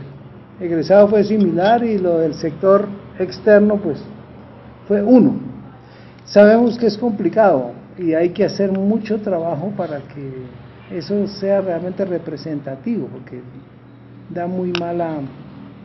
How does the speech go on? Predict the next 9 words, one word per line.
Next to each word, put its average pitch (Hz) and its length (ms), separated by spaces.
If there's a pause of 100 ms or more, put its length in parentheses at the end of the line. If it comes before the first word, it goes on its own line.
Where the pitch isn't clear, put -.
(500)
visión 175 380
esa 170 220
de 151 160
que 151 160
realmente 147 520
la 143 140
gente 160 380
no 160 360
esté... 151 500